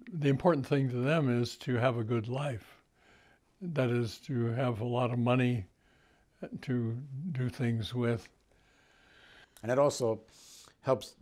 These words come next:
Speaker 2: justify their existence, that they are developing this wonderful defense system that will protect everyone from a threat that they prob-, <laughs> maybe know isn't coming
Speaker 1: Yeah,
Speaker 2: anyway.
Speaker 1: and they put out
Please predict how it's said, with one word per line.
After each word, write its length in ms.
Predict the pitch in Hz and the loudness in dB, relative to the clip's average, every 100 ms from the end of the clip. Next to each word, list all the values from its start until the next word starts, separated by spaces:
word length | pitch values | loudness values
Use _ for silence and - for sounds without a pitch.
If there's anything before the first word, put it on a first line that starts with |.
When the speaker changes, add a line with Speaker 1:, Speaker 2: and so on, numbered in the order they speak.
| 107 | -2
Speaker 2:
justify 580 | 127 127 - - 120 | 2 2 2 0 2
their 240 | 113 120 113 | 4 6 4
existence, 760 | - - 175 - 110 101 104 | 0 -2 -2 -2 -6 -6 -8
that 200 | - 101 | -8 -6
they 180 | 92 120 | 2 4
are 260 | 117 110 104 | 4 2 -2
developing 640 | 92 104 113 123 117 104 | -4 0 2 2 2 -2
this 180 | 101 104 | -4 -4
wonderful 480 | 110 110 104 113 90 | -6 -4 -6 -6 -8
defense 400 | 95 135 135 - | -2 -2 0 -4
system 420 | 110 - 104 95 | -6 -6 -8 -6
that 140 | 104 | -8
will 100 | 98 | -8
protect 460 | 92 101 123 135 135 | -8 -8 -6 -8 -4
everyone 440 | 104 104 101 104 | -4 -2 -4 -6
from 200 | 92 101 | -6 -8
a 60 | 95 | -8
threat 340 | - 113 104 | -4 -6 -6
that 160 | 104 90 | -12 -10
they 80 | 98 | -10
prob-, 440 | - 117 120 107 | -4 -2 -2 -6
<laughs> 60 | 107 | -8
maybe 520 | 135 135 160 107 107 | -4 -4 -6 -10 -10
know 240 | 110 117 | -6 -4
isn't 280 | 120 113 101 | -4 -8 -10
coming 260 | 131 120 113 | -10 -8 -2
Speaker 1:
Yeah, 320 | 185 127 110 | 2 2 2
Speaker 2:
anyway. 80 | - | 2
Speaker 1:
and 200 | 175 151 | 6 10
they 120 | 135 | 8
put 240 | 135 165 147 | 8 4 6
out 340 | 135 135 - | 6 4 -2